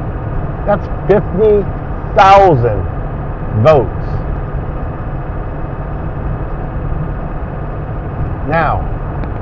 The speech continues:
let's get back to why the Supreme Court should have taken this up long ago. The Constitution clearly states it is the state legislature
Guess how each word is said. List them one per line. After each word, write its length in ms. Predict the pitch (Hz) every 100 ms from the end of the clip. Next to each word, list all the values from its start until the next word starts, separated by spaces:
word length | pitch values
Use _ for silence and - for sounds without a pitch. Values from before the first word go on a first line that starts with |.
| - - -
let's 160 | -
get 160 | 202 156
back 220 | 175 180 - 160
to 380 | 151 139 135 127 - - - - - - - - - - - - - - - 123
why 200 | 156 151
the 160 | 139 -
Supreme 400 | 110 - 165 139
Court 300 | - 151 143 -
should 100 | 160
have 160 | 143 -
taken 260 | 147 143 127
this 180 | -
up 160 | 139 117
long 400 | 107 123 127 127
ago. 360 | 104 104 127 101 - - - - - - - - - - - - - - - - 127
The 80 |
Constitution 1040 | - 170 196 156 - 156 185 190 - 135 107 - -
clearly 580 | 156 190 190 185 180 180 - - -
states 460 | 165 135 101 - - - - - - - - - - - - - - - - -
it 100 | 151
is 120 | 143 -
the 100 | - -
state 220 | 185 190 165
legislature 1200 | 147 175 190 - 160 - 120 123 101 - 101